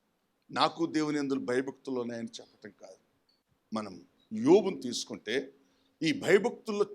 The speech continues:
చాలా విషయాలు ఉన్నాయి మీకు చెప్పేది, కానీ ఒక్క విషయమే చెప్పి నేను ముందుకెళ్తాను. ప్రియులారా, మీరు చూడండి, యోబట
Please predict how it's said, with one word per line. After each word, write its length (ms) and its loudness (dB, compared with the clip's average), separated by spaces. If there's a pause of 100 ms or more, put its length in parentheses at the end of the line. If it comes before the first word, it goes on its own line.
(140)
చాలా 220 6
విషయాలు 440 0
ఉన్నాయి 200 -6
మీకు 140 -6 (100)
చెప్పేది, 480 -6 (360)
కానీ 120 -6
ఒక్క 480 0
విషయమే 480 2
చెప్పి 360 -6
నేను 160 -2
ముందుకెళ్తాను. 600 -4
ప్రియులారా, 600 -2 (300)
మీరు 140 2
చూడండి, 840 2 (840)
యోబట 680 10